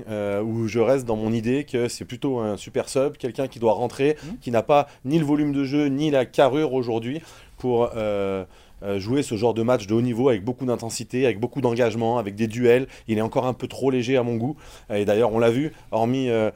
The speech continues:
Speaker 1: euh, sa percée avec la frappe, il a pas fait grand-chose, euh,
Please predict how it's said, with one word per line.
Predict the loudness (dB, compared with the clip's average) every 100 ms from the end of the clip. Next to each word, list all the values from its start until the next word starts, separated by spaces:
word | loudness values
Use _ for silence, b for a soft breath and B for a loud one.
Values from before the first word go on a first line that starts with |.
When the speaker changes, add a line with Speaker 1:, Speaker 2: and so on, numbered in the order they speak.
| b b -6
Speaker 1:
euh, | -2 -2 -2 -4 -4 -4 -6 -6 -8 -10 -10 -6
sa | -4
percée | 0 -2 0 0
avec | 2 0
la | -2
frappe, | 2 2 0 -8 b b -10
il | -6
a |
pas | -4
fait | -2 -2
grand-chose, | -2 -4 -2 -2 -2 -6 -6
euh, | -6 -4 -4 -6